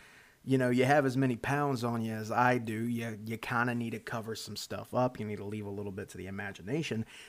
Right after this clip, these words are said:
To that end, I also would like to say that I am currently on a pretty strict diet that the homie Zicky Dice is helping me out with. Couldn't go but a couple of minutes into an <laughs> episode without bringing up the homie, so, well,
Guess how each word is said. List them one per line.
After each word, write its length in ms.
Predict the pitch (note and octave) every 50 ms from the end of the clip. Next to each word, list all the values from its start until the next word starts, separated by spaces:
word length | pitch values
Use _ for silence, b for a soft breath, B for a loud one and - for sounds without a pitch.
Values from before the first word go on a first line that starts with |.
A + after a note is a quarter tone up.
| B B B
To 240 | - - F3 F#3 G3
that 280 | E3+ D#3 C#3 B2+ - -
end, 420 | - D#3+ G3+ G#3 F3+ C3+ A#2+ A#2 -
I 220 | - G#2+ A2+ A#2 A#2
also 360 | G2 A#2+ B2+ B2+ - - B2+
would 160 | A#2+ A#2 A2+
like 200 | A#2 A#2+ A#2 A2
to 60 | -
say 300 | G#2+ - - A#2 A2 A2 A2
that 360 | G2 G#2+ G#2 G2+ G2 - - B B B B B B
I 380 | - G2+ G#2 G#2+ G#2 G#2 G#2+ -
am 360 | - A2 G#2+ G#2 G2+ G2+ G#2 G2+
currently 680 | - - C#3+ D#3+ D#3+ D#3 C3 B2+ C3 B2+ B2 A#2+ A#2 - -
on 180 | A#2+ A#2 A2+
a 160 | A2 G#2+ G#2+ G#2
pretty 300 | - - D#3 D#3 E3 D#3
strict 480 | - - - - D3 C3+ - - B2
diet 480 | A2 A2+ G#2+ G#2 A#2 C3 D#3 - - -
that 160 | A#2 G#2+ -
the 80 | A2+ G#2+
homie 240 | A2+ A#2 A2+ A2
Zicky 360 | A2+ G2+ G2+ A2+ A2 - A2 G#2
Dice 320 | G#2 G#2+ G2+ G#2 G#2 G2+
is 140 | G#2+ G2 G2+
helping 300 | G#2 G#2 G#2 G#2 G#2+ G#2+
me 140 | G#2 G2+ G2+
out 200 | G#2 G#2 G2+ F#2
with. 380 | G#2 G#2+ G#2+ A#2 B2+ C3 - _ -
Couldn't 260 | - E3 F3 F#3+ E3
go 220 | C#3+ D#3 D#3 D#3+
but 120 | D3+ D#3 C#3+
a 140 | C3+ B2 A#2
couple 380 | - - D#3 D#3 D#3+ - D3+
of 80 | D3 D3+
minutes 320 | E3 E3+ E3+ D3+ C3+ -
into 240 | B2+ B2+ - C3+ C3+
an 80 | C3+ C3+
<laughs> 60 | C3
episode 420 | - F#3+ - - C#3+ C#3+ D#3+ C3+
without 320 | C#3 C3+ C#3+ D#3 C3+ - C#3+
bringing 340 | - E3+ E3 D3 D#3 D3+
up 140 | C#3 C#3 C#3
the 80 | - C3
homie, 440 | C3 C#3+ C#3+ B2 A#2+ A#2+ B2 C#3 C3+
so, 360 | - - A#2 A#2 A#2+ A#2+ A#2
well, 240 | - A#2 A#2 B2 B2+